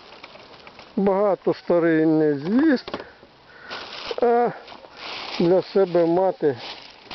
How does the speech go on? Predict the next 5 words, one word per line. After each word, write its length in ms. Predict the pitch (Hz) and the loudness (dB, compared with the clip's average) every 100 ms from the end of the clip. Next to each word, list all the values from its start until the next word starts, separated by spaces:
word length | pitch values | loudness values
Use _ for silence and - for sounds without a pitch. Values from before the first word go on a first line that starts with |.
| - - - - - - - - - - - - - - | -16 -16 -18 -20 -20 -20 -20 -20 -20 -20 -20 -20 -20 -4
не 160 | 165 160 | 0 0
купований, 1000 | - 165 - 190 214 202 196 185 180 160 - - | -2 -4 -2 0 4 4 2 2 0 0 -8 -6
без 220 | 147 156 | -2 -2
всякої 480 | - 190 165 160 143 | 0 -2 0 -2 -2
хімії. 680 | - 220 208 202 185 180 | -2 2 4 4 4 4